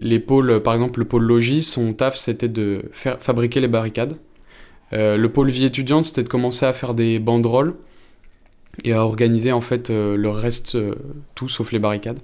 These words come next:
Et le pôle com, c'était de commencer à, euh, bah, fabriquer des documents qui allaient pouvoir servir à expliquer, euh, nos revendications.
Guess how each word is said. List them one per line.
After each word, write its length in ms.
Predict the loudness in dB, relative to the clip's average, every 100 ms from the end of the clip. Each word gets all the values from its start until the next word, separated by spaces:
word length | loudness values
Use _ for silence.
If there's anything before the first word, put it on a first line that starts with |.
| -16 -20 -20 -2
Et 20 |
le 140 | 2 4
pôle 200 | 2 2
com, 200 | 2 2
c'était 280 | 2 0 -4
de 80 | -2
commencer 500 | 0 0 0 4 4
à, 280 | 4 2 0
euh, 340 | -2 -4 -6 -12 -20 -20 -20 _
bah, 540 | 0 2 2 0 -4 -8
fabriquer 480 | -2 0 2 2 2
des 100 | 2
documents 560 | 2 2 2 2 2 -2 -8
qui 120 | -2
allaient 120 | 0
pouvoir 300 | 2 0 0
servir 320 | 0 0 2 2
à 80 |
expliquer, 520 | 0 -4 -8 -4 0 2
euh, 140 | 2
nos 140 | 2
revendications. 640 | 0 0 -2 -2 -4 -4